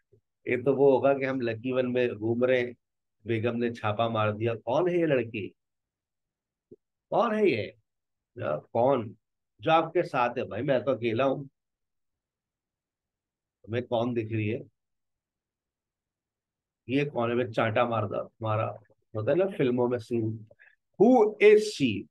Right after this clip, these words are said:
जब आपको gender पता है तो who is she? कौन है ये लड़की? Who is she? लेकिन जब आपको gender का नहीं पता क्योंकि दरवाजा बंद है,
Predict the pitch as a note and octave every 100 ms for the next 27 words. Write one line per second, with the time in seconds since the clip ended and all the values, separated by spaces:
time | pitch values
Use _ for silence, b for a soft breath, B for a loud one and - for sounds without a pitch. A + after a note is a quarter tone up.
0 | - A2 C#3 C#3+ C#3+ E3 G#2+ B2+ B2 C#3+
1 | E3 D3 D#3 D3 C3+ G#2+ G#2+ _ - A2
2 | A2+ A#2 - B2+ C3 - _ _ _ _
3 | _ _ - A3 A3 G#3 G#3 G3 E3 E3
4 | C#3+ - _ _ _ _ _ _ - E3+
5 | F#3 D#3+ - - - - _ _ B2+ C#3
6 | F#3+ D#3+ D#3 E3+ F3 F3 G#3+ G#3 - C3+
7 | B2+ C3+ F#3 G3+ F#3+ F3 D#3 D3 G3 G3+
8 | G#3+ C#3 B2+ A2+ A2+ A2+ C3+ F3 D#3 G3+
9 | G#3 F#3